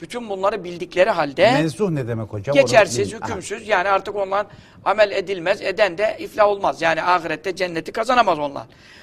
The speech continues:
Speaker 1: Böyle bir durumda bildikleri halde riyasetleri ellerinden gider diye. Çünkü rüşvet alıyorlar.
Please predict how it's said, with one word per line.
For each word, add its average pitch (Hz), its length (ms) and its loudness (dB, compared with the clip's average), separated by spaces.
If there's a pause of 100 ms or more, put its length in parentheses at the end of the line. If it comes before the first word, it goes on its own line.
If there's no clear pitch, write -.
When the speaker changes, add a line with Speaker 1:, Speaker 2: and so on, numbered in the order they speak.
(420)
Speaker 1:
Böyle 311 340 4
bir 208 260 -6
durumda 185 640 -2
bildikleri 247 480 -4
halde 196 480 0 (400)
riyasetleri 233 640 0
ellerinden 202 600 -4
gider 165 320 2
diye. 123 160 -14 (440)
Çünkü 202 280 -6
rüşvet 214 300 -2
alıyorlar. 143 480 -2